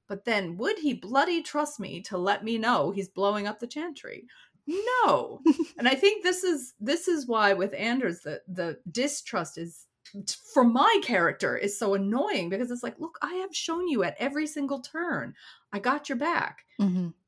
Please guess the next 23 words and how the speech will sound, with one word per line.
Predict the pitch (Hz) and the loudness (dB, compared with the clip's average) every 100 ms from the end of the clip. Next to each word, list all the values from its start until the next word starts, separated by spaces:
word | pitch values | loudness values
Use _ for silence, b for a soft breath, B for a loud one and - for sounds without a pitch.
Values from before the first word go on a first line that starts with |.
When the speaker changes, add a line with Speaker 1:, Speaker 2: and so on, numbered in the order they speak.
| _ - | _ -2
Speaker 1:
And | 220 | 2
you | 226 277 | 4 4
betray | 233 208 - - 262 | 2 0 -2 -4 -2
me | 320 320 | 0 0
like | 247 208 - | 0 0 0
this. | 165 - | -6 -6
Like, | 220 - | -10 -6
I | 262 | -4
would | 330 | -2
have | 392 392 | -2 -4
helped | - 240 226 - | -4 -6 -4 -10
you | 285 - | -10 -8
blow | 226 | -6
up | 247 - | -6 -8
the | 285 | -12
Chantry | - - 403 403 - 359 | -10 -4 -4 0 2 4
and | 240 | 4
you | 254 | 4
Speaker 2:
<laughs> | 240 | 2
Speaker 1:
didn't | 269 370 330 - | 4 2 0 -2
give | 302 330 | -2 0
me | 349 359 | 0 0
the | 330 | 0